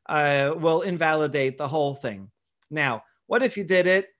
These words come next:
lishma and shelo lishma? In other words, you say, "I'm bringing this, I'm gonna slaughter this for,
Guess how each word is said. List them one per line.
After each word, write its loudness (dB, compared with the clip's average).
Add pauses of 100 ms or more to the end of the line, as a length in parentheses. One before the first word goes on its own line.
(100)
lishma 0
and 0
shelo 0
lishma? -6 (160)
In -12
other 0
words, 2
you -6
say, 2 (160)
"I'm 0
bringing 0
this, 2
I'm -4
gonna -2
slaughter 2
this 0 (340)
for, 4